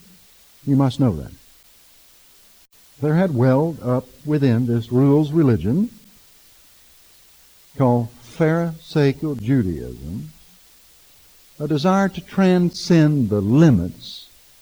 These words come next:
of the law. And so there was great expectation of the Messiah, which means in Hebrew,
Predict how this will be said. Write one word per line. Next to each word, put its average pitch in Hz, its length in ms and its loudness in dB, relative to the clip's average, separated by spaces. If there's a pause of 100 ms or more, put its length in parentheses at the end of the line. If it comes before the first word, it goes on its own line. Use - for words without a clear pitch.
of 123 200 -8
the 151 80 -4
law. 180 480 2 (1040)
And 104 160 -8
so 180 160 0
there 175 100 4
was 170 160 2
great 202 300 0 (280)
expectation 160 1400 -2
of 127 300 -4
the 131 100 -2
Messiah, 147 760 0
which 143 340 -4
means 156 680 4 (400)
in 123 220 -2
Hebrew, 127 680 2